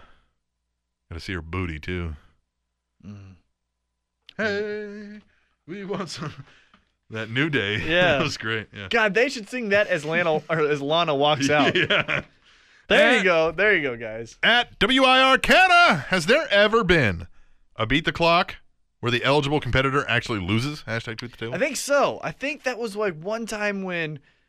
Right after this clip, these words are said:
Speaker 1: That he was making such a point of it, I thought maybe one of these
Speaker 2: Orton.
Speaker 1: people were gonna
Speaker 2: I thought
Speaker 1: lose.
Speaker 2: it was, like, Orton or
Speaker 1: Yeah.
Speaker 2: someone. It was, like, a D Q.
Speaker 1: Mm-hmm.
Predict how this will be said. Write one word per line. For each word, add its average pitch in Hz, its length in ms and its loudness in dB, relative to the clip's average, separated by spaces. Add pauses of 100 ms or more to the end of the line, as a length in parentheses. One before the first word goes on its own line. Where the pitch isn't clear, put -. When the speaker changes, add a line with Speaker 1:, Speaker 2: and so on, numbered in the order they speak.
(800)
Speaker 1:
That 147 100 0
he 180 120 0
was 160 140 -2
making 202 300 -2
such - 380 -2
a 202 80 -2
point 185 240 -2
of 156 80 -2
it, 127 60 0
I 113 80 2
thought 127 240 -2
maybe 120 320 -2
one 117 160 -2
of - 40 -4
these 175 80 0
Speaker 2:
Orton. 160 200 0
Speaker 1:
people 95 60 -8
were 98 60 -4
gonna 95 60 -4
Speaker 2:
I - 40 -4
thought 92 40 -4
Speaker 1:
lose. 87 80 -6
Speaker 2:
it - 60 -10
was, 233 100 -12
like, 151 160 -10 (120)
Orton 127 280 -12
or 113 60 -16
Speaker 1:
Yeah. - 80 -18
Speaker 2:
someone. 95 440 -12
It 147 120 -12
was, 143 120 -10
like, 143 140 -4
a 131 60 -10
D 151 240 -10
Q. 120 480 -8 (120)
Speaker 1:
Mm-hmm. 95 240 -16